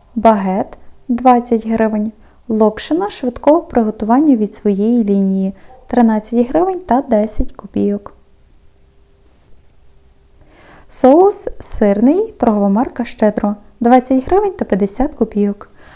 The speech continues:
Майонез Провансаль двадцять вісім п'ятдесят триста грамів та тридцять шість двадцять за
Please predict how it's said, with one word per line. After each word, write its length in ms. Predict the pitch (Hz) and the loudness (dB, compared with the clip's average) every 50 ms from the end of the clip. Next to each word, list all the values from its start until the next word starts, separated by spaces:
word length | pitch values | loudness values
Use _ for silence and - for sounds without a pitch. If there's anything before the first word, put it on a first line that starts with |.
| - - _ - | -20 -20 _ 0
Майонез 720 | 247 247 240 233 226 208 196 190 185 185 214 240 - - - - - | 2 2 2 2 2 0 0 0 0 0 -2 -4 -6 -8 -14 -20 -8
Провансаль 680 | - - 277 277 285 285 285 - - 294 277 277 294 311 - - - - _ | 0 0 2 4 4 2 2 2 2 2 4 4 2 0 -4 -10 -20 -14 _
двадцять 460 | - 240 247 254 240 - 240 220 - 226 | -4 0 0 0 2 0 -4 -2 0 -2
вісім 280 | 214 208 - - 208 | -2 -2 -2 -4 -4
п'ятдесят 580 | 202 - 233 214 220 233 - - 220 214 220 - | -2 -2 -2 0 0 -2 0 0 -2 -2 -2 -2
триста 380 | - 320 370 370 - - 320 | -4 -2 -2 -2 -2 -2 -2
грамів 460 | 311 320 311 311 311 311 302 302 302 - - - - - - - | 0 2 4 4 6 6 4 4 2 -2 -12 -20 -20 -20 -20 -6
та 160 | - 294 359 | -2 -2 -2
тридцять 440 | - - - 262 240 247 - 214 - | -2 0 -2 -2 -2 0 -4 -4 -4
шість 400 | - - 220 208 202 - - - - | -2 -4 -4 -4 -4 -6 -12 -10 -8
двадцять 680 | 196 190 196 185 190 196 233 233 - 302 311 311 - - - - - - _ | -6 -4 0 0 0 0 0 0 -2 -2 -2 -2 -8 -18 -20 -20 -20 -18 _
за 340 | - 214 - 226 240 294 381 | -10 -2 0 0 0 0 -2